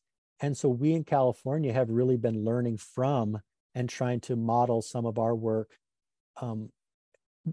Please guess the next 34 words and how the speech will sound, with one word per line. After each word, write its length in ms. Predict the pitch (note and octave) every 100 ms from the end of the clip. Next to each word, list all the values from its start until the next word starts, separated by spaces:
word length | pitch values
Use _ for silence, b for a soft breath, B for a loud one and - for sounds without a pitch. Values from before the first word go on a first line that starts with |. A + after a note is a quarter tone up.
| - _ _
California, 460 | F3+ F#3+ - E3 D3+
interestingly 600 | C#3+ C#3+ - C#3 B2+ B2+
enough, 180 | B2 -
no 180 | C3 D#3
other 220 | E3 C#3
state 380 | - - C3 C3+
in 80 | A#2+
the 40 |
union 380 | A2+ A#2+ C3 B2+ -
is 120 | B2 B2
really 240 | B2 A#2+ -
arguing 500 | G#2+ A#2+ C#3 D#3+ D#3
about 400 | B2 B2+ B2+ - _ _ _
the 100 | B2+
degree 400 | A#2 A#2 A2+ B2+
to 100 | B2
which 240 | A#2 -
beaver 280 | A2 A#2+ A#2
was 200 | A2 G#2
native 420 | A2+ G#2+ A2 A#2
throughout 380 | - A2+ G#2+ A2
the 80 | A2+
state. 520 | - - A2 F3 - _ _ _ _
That's 200 | C3+ C3
been 180 | - E3
a 40 | C#3+
unique 480 | B2 B2 B2 A#2+
fight 320 | - A#2 A2+ A#2+
in 100 | A#2+
California. 640 | B2+ A2+ A2+ A#2+ A#2+ C3+
So 200 | C#3 C3+
we 200 | B2 D#3+
had 240 | E3+ D#3+
a, 100 | C#3+